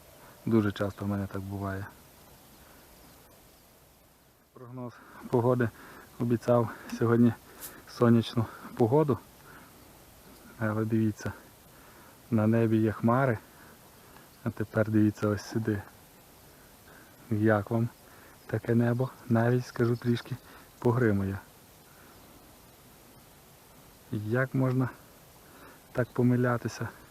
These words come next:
при таких сьогоднішніх технологіях, не розумію. Поставив все-таки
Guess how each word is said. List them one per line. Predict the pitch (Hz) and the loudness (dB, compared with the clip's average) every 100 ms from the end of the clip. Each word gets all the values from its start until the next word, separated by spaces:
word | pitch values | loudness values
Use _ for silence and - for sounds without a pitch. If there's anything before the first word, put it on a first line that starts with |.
| - - - - - - - - - - - - | -20 -20 -20 -20 -20 -20 -20 -20 -20 -20 -20 -12
при | - 117 | -4 -2
таких | 113 - 117 | -2 -2 -2
сьогоднішніх | - 113 117 117 110 117 | 0 0 0 -2 -4 -6
технологіях, | - 107 117 113 110 107 104 | -6 -6 0 2 2 -2 -2
не | 113 | -2
розумію. | 110 107 107 101 92 92 - - - - - - - - - - - - - - _ _ _ _ _ _ _ _ _ _ _ _ _ _ _ _ _ _ _ _ _ _ - | 0 0 0 0 -4 -8 -14 -20 -20 -20 -20 -20 -20 -20 -20 -20 -20 -20 -20 -20 _ _ _ _ _ _ _ _ _ _ _ _ _ _ _ _ _ _ _ _ _ _ -20
Поставив | 127 - 113 101 98 _ - - | -20 -16 -14 -14 -18 _ -20 -20
все-таки | - 123 113 117 117 | -8 -4 -2 0 -2